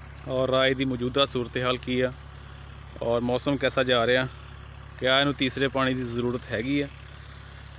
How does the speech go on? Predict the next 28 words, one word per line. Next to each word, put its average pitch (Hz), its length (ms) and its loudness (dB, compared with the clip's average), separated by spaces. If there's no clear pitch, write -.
ਔਰ 120 640 4
ਰਾਏ 143 220 6
ਦਾ 180 120 6
ਕੱਦ 160 320 4
ਤਕਰੀਬਨ 160 680 -2
ਛੇ 139 200 2
ਫੁੱਟ 151 240 0
ਤੱਕ 151 160 0
ਹੋ 131 140 -2
ਗਿਆ 143 240 4
ਔਰ 143 480 4
ਫਲੀ 135 200 0
ਦਾ 156 120 6
ਬਣਨਾ, 143 500 0
ਫੁੱਲ 143 200 -2
ਆਉਣਾ 139 360 0
ਬਿਲਕੁਲ 143 360 2
ਆਪਣੇ 131 320 2
ਅਰੂਜ 123 220 -2
'ਤੇ 139 140 0
ਜਾਰੀ 123 340 0
ਆ। 127 120 2
ਔਰ 104 720 -4
ਦੋ 139 160 4
ਪਾਣੀ 143 280 4
ਲਗਾਉਣ 131 320 2
ਤੋਂ 139 120 2
ਬਾਅਦ 127 340 6